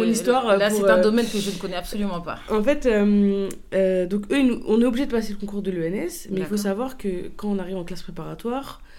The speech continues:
Speaker 1: par exemple, quand au lycée, on avait dix-sept de moyenne, quand on arrive en classe prépa, on a sept.
Speaker 2: Ah ouais, la vache !
Speaker 1: Voilà,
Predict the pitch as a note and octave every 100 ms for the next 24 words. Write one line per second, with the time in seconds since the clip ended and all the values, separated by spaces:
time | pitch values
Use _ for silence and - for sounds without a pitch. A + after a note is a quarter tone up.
0 | - - F3+ E3 G3+ G3+ G3 F3+ E3+ G3+
1 | F3 D3+ D#3 - F3 E3+ D3 D#3 G#3+ A#3
2 | F#3+ E3 F3+ F#3 - E3 - C#3+ G#3 F3+
3 | - - - - - - - - - -
4 | B3 D4 A#3 D3+ - C4+ - - - F3+
5 | E3+ -